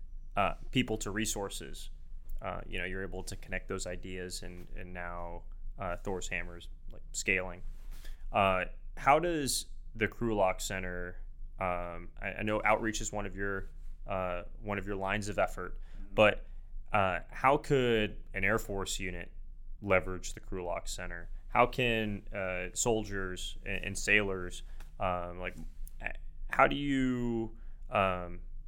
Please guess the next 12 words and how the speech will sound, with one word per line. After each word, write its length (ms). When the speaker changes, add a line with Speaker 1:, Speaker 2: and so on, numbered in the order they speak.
Speaker 1:
well, 340
are 120
they 160
open 300
to 120
come 240
and 120
war 180
game, 440
or, 80
like, 240
just 240